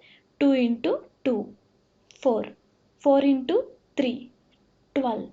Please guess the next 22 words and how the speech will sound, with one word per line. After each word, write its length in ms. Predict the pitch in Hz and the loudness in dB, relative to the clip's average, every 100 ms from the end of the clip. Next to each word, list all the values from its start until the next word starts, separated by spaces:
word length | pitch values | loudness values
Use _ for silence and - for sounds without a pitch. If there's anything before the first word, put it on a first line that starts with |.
| _ _ _ _ - | _ _ _ _ -2
ట్వెల్వ్ 300 | 277 269 277 | 0 2 2
into 300 | 285 285 453 - - | 2 2 -2 -2 -18
ఫైవ్, 340 | - 277 220 - _ _ _ - | -6 -4 -4 -10 _ _ _ -20
సిక్స్టీ 560 | - 302 - - 220 - _ _ _ _ _ _ - | -10 -6 -6 -6 -8 -10 _ _ _ _ _ _ 0
into 320 | 285 285 392 523 - _ _ _ _ - 240 262 302 | 0 2 0 -4 -10 _ _ _ _ -12 -4 -4 -4
x 40 | - - _ _ - | -16 -20 _ _ -10
of 260 | 247 302 370 - - | 0 0 0 -10 -10
x 120 | 247 - | -10 -12
plus 280 | - 277 269 | 0 0 0
five. 280 | - 208 202 - - | -8 -8 -8 -14 -12
అంటే 340 | 226 240 359 571 - _ _ _ _ _ | -8 -4 -4 -6 -10 _ _ _ _ _
సిక్స్టీ 340 | - - - 320 | -20 -14 -2 0
ఎక్స్ని 480 | 311 311 - 285 277 277 - _ - | 0 -4 2 4 6 2 -8 _ -2
లోనికి 360 | 240 254 277 269 | 0 2 0 2
మల్టిప్లై 600 | 226 220 277 - 269 269 - | 0 -2 -6 -2 0 0 -4
చేస్తే 420 | 240 214 - 214 302 - _ _ _ _ _ | -4 -4 -4 -4 -4 -6 _ _ _ _ _
సిక్స్టీ 380 | - 254 - 320 | -10 -8 0 2
ఎక్స్ 300 | 302 - 277 | 2 -2 -8
స్క్వేర్ 360 | - 269 247 247 | -2 0 0 -4
ప్లస్ 380 | 226 233 381 - - _ _ _ _ - | -4 -2 -4 -8 -20 _ _ _ _ -12
సిక్స్టీ 400 | 269 - - 294 | -10 -10 -4 0
into 280 | 285 277 | 2 0